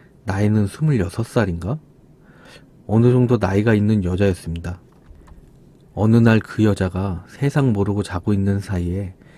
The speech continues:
강도가 들어왔습니다. 여자 혼자 사는 방에 그것도 명백하게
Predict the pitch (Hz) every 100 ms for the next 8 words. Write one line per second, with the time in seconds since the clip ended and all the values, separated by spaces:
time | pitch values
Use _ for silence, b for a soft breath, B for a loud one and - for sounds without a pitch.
0 | b b - 98 110 120 120 110 107 95
1 | - 87 82 87 - - - - b b
2 | b b b b b b b - - b
3 | b b b _ - 113 127 123 123 120
4 | 117 - 135 131 120 107 98 101 90 95
5 | - - 113 117 95 90 104 110 117 -
6 | 104 107 107 87